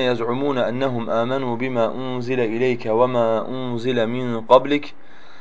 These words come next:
يُرِيدُونَ أَنْ يَتَحَاكَمُوا إِلَى الطَّاغُوتِ وَقَدْ أُمِرُوا أَنْ يَكْفُرُوا بِهِ ويريد الشيطان أن يضلهم ضلالا بعيدا.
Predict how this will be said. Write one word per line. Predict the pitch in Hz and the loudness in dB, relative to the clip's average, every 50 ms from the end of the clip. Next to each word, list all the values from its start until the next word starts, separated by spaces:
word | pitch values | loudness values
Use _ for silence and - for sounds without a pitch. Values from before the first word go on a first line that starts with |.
| - - - | -12 -8 -4
يُرِيدُونَ | 113 120 123 131 135 135 135 156 170 170 151 139 - - | 0 2 4 4 4 4 4 2 2 4 4 4 4 4
أَنْ | 131 135 131 131 | 2 2 2 2
يَتَحَاكَمُوا | 127 123 - 127 - - 131 127 123 - 165 160 156 135 127 117 113 | 2 2 2 -2 0 4 2 2 4 4 2 2 2 2 -2 -2 0
إِلَى | 120 120 117 117 | 2 0 0 2
الطَّاغُوتِ | - - 123 120 123 123 143 147 143 143 131 120 113 | 4 6 6 6 6 6 4 2 2 0 0 2 2
وَقَدْ | 113 113 123 117 110 110 - 139 151 | 2 4 4 2 2 2 0 0 0
أُمِرُوا | 151 143 131 120 113 110 107 - - 107 | 2 2 2 2 2 2 0 0 0 0
أَنْ | 113 110 107 | 0 2 2
يَكْفُرُوا | 110 107 - - 139 139 131 120 117 113 | 0 0 0 -2 0 0 2 2 2 2
بِهِ | 120 139 147 139 - - - - - - - - - - - | 4 2 2 2 -2 -10 -12 -12 -12 -12 -12 -12 -8 -2 2
ويريد | 123 120 123 120 123 127 139 143 143 131 | 4 4 4 4 2 4 4 4 4 2
الشيطان | 120 117 - - - 117 117 113 110 - 127 135 131 123 113 107 | 0 -2 -4 -4 -4 -2 -2 0 4 6 8 8 6 6 0 -2
أن | - 120 | 0 0
يضلهم | 135 131 123 117 113 113 110 110 117 113 113 127 139 127 123 113 110 107 | 0 0 0 -2 -2 -2 0 -2 -2 0 2 2 0 0 0 -4 -2 2
ضلالا | 104 110 110 123 131 139 135 135 135 135 139 135 135 131 | 6 6 6 8 8 6 6 6 4 2 2 -2 0 4
بعيدا. | 120 117 117 131 120 104 92 85 - | 6 6 8 6 4 2 0 -2 -2